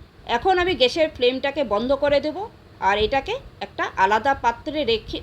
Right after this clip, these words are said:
তুলে নেব, আর এটাকে ঠান্ডা হতে দেব, কারণ এটা ঠান্ডা হলে তারপরে লাড্ডুটা তৈরি করা যাবে।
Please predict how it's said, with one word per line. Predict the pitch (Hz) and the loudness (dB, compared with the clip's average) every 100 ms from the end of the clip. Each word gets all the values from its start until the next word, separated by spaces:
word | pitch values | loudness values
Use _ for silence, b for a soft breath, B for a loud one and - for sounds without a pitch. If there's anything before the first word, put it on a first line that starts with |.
| - | -8
তুলে | 269 311 320 | -4 0 0
নেব, | 302 415 - 202 | 0 -2 0 2
আর | 202 214 | 4 2
এটাকে | 254 370 392 | -2 -8 -10
ঠান্ডা | - 269 302 262 | -6 -2 0 0
হতে | 208 - | -2 -8
দেব, | 151 143 - - - - - - - - 220 | -10 -16 -20 -20 -20 -20 -20 -20 -20 -6 0
কারণ | 226 254 254 | 2 4 4
এটা | 339 427 - - - - - - - - - - - | 2 -2 -4 -20 -20 -20 -20 -20 -20 -20 -20 -18 0
ঠান্ডা | 233 269 320 339 | 2 4 4 4
হলে | 339 453 262 | 2 2 4
তারপরে | 240 247 339 294 | 2 4 0 2
লাড্ডুটা | 220 214 240 339 233 | 2 0 -6 -2 -2
তৈরি | 226 240 | -2 -2
করা | 254 254 247 | 0 0 0
যাবে। | 269 | -4